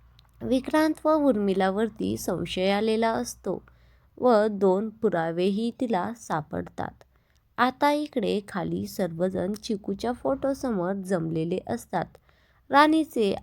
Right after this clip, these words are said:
आई बुवाही तिथे आलेले असतात. सर्वजण खूपच मोठमोठ्याने रडत असतात. मालती तर खाली बसूनच वेड्यासारखी करत असते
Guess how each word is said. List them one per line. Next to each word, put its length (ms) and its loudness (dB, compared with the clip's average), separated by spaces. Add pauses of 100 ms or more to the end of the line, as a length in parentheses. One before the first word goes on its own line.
आई 280 0
बुवाही 640 0 (120)
तिथे 280 0 (100)
आलेले 440 2
असतात. 440 -4 (480)
सर्वजण 840 2
खूपच 640 -2
मोठमोठ्याने 960 -2 (140)
रडत 360 -2
असतात. 440 -4 (640)
मालती 600 0
तर 300 0 (1120)
खाली 360 4
बसूनच 760 -4
वेड्यासारखी 920 -2 (240)
करत 360 -4
असते 420 -6